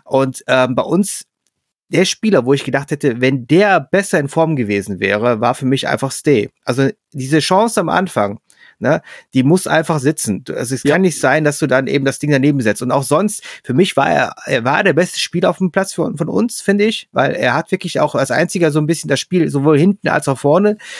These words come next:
Speaker 1: mitgestaltet. Aber wie gesagt, da siehst du einen Maloney und da hast du gesehen, äh, Maloney war einfach den Tag, den Ticken besser und das war für mich dann halt auch für uns, wir waren den Ticken schlechter und das war stellvertretend für mich mit Stay. Weil, ähm,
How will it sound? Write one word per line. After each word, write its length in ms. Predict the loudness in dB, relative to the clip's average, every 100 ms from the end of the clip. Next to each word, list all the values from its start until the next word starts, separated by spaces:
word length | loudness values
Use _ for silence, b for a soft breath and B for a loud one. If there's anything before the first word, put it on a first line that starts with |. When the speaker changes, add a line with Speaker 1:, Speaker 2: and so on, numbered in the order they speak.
| B
Speaker 1:
mitgestaltet. 760 | -2 0 0 0 0 0 0 -2 B B -2
Aber 180 | 0 2
wie 80 | 2
gesagt, 540 | 2 2 2 0 -8 -4
da 140 | -2
siehst 180 | -2 0
du 40 |
einen 120 | 2
Maloney 500 | 2 4 4 4 2
und 160 | 2 0
da 80 | 0
hast 120 | -2
du 80 | -2
gesehen, 360 | -2 2 0 2
äh, 180 | 0
Maloney 380 | 2 2 4 4
war 120 | 2
einfach 220 | 0 -2 0
den 160 | 0 0
Tag, 260 | -4 -4 -2
den 180 | -2
Ticken 260 | -2 -2 0
besser 340 | 0 0 -2
und 100 | 0
das 160 | -4 0
war 120 | 0
für 120 | 0
mich 180 | 0 0
dann 160 | 0 0
halt 220 | -2 0
auch 200 | -2 -2
für 140 | -2
uns, 340 | 0 0 -2 -8 B -4
wir 120 | -2
waren 140 | 0
den 100 | 0
Ticken 220 | -4 -6 -4
schlechter 520 | 0 0 2 0 0
und 140 | -4
das 140 | -6 -2
war 100 | -2
stellvertretend 480 | 0 -2 0 -2 -4
für 60 |
mich 140 | -6 -4
mit 100 | -6
Stay. 380 | 0 2 2 0 B B B
Weil, 300 | 0 2 0
ähm, 420 | 0 0 0 -4